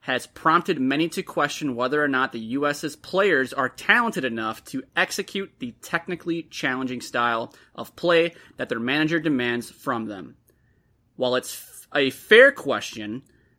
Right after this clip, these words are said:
the answer may be irrelevant. Berhalter's in-game coaching choices have made it clear that he's not going to throw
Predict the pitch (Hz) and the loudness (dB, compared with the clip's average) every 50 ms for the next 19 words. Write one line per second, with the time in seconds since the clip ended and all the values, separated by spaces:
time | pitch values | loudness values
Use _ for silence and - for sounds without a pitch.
0 | _ _ _ _ _ _ _ _ _ _ _ - 139 147 170 196 208 - 226 220 | _ _ _ _ _ _ _ _ _ _ _ 0 2 4 4 4 2 2 2 2
1 | 208 180 160 156 147 156 151 151 147 156 170 165 143 117 110 110 92 - _ _ | 2 4 2 2 2 4 2 4 4 4 2 2 0 -2 -4 -10 -14 -16 _ _
2 | _ _ _ _ _ _ _ - - _ _ - - 151 175 180 202 196 202 - | _ _ _ _ _ _ _ -20 -20 _ _ 2 4 6 6 6 6 2 2 2
3 | 220 202 175 156 - - _ - - 160 180 202 226 233 196 190 190 190 185 185 | 2 2 2 0 -8 -14 _ 0 4 4 4 4 2 0 0 0 0 0 0 0
4 | 185 - - - 175 165 160 - 170 170 - - 139 135 135 131 - - 135 131 | -2 -6 -4 0 0 0 0 0 -4 -6 -4 -2 -2 -2 -2 -2 -4 -4 -4 -4
5 | 123 - - 123 113 - 123 123 123 117 113 - - - - 175 170 165 165 165 | -4 -6 -6 -6 -6 -4 -4 -6 -4 -6 -6 -10 -10 -4 -2 0 2 2 2 0
6 | 156 - 151 110 117 117 110 - - 113 120 135 143 160 160 - - 175 165 165 | 0 0 -4 -6 -6 -8 -10 -8 -6 -2 2 4 4 4 2 0 -2 -2 0 0
7 | 165 165 156 - 175 156 - - - 143 143 147 147 147 147 156 | 0 -2 -4 -6 -8 -8 -8 -10 -8 -4 -2 0 0 -2 -2 -6